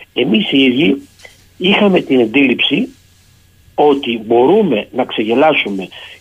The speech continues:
και τον Πούτιν και την Κίνα και όλους τους άλλους και να περάσουμε μέσω της παγκοσμιοποίηση-, παγκοσμιοποίησης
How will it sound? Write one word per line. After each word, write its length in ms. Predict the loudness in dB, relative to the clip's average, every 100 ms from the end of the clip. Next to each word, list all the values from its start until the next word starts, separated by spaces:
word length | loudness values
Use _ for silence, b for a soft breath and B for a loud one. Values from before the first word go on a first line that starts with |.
| _
και 120 | -4 -2
τον 200 | 0 0
Πούτιν 300 | -2 -4 -8 -8
και 120 | -4 -4
την 180 | -4
Κίνα 260 | -2 0 0
και 140 | 0
όλους 180 | 2 0 -2
τους 120 | 0
άλλους 380 | 2 4 0 -4 -16 -6
και 120 | -2
να 360 | 0 -2 -4 -6
περάσουμε 440 | 0 2 2 2 0
μέσω 260 | 2 0
της 120 | -2
παγκοσμιοποίηση-, 920 | -2 -2 -2 -2 -2 0 -2 0 -4 -4 B B B B
παγκοσμιοποίησης 840 | -4 0 2 0 2 0 0 -2